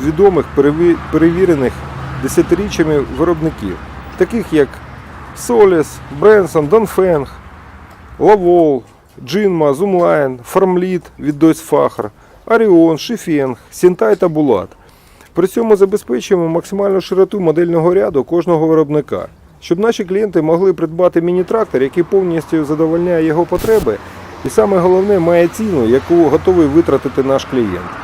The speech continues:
На нашому сайті ви маєте можливість вибрати відповідний трактор, приїхати в будь-яке з наших торгівельних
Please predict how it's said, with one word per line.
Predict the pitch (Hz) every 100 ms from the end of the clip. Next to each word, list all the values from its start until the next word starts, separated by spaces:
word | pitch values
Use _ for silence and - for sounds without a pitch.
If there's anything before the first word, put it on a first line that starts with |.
| - - - - - - -
На | 220
нашому | 294 262 214
сайті | 190 214 208 180
ви |
маєте | 185 196 175
можливість | 165 170 190 196 151
вибрати | 160 185 170 -
відповідний | 151 147 175 208 165 127
трактор, | - 165 - 127 110 - -
приїхати | 196 247 - 180
в | 165
будь-яке | 185 190 180 185
з | 180
наших | 196 156 -
торгівельних | 156 135 165 180 147